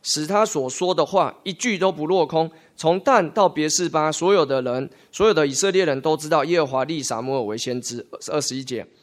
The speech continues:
耶和华又在示罗显现，因为耶和华将自己的话默示撒母耳，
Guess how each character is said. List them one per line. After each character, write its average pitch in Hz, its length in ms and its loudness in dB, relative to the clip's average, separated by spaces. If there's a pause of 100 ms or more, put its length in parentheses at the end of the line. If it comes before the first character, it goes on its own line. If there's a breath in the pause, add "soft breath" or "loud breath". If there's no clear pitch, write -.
(320 soft breath)
耶 285 160 4
和 226 100 10
华 170 180 4
又 208 160 4
在 190 160 4
示 190 260 0
罗 147 180 2
显 123 200 -4
现， 135 260 -2 (220 loud breath)
因 190 140 0
为 202 100 2
耶 190 200 2
和 - 20 -2
华 143 180 0
将 165 220 -2
自 160 100 -10
己 123 140 -12
的 117 100 -6
话 143 300 0
默 175 340 2
示 160 240 -2
撒 110 220 -4
母 131 220 -4
耳， 110 100 -6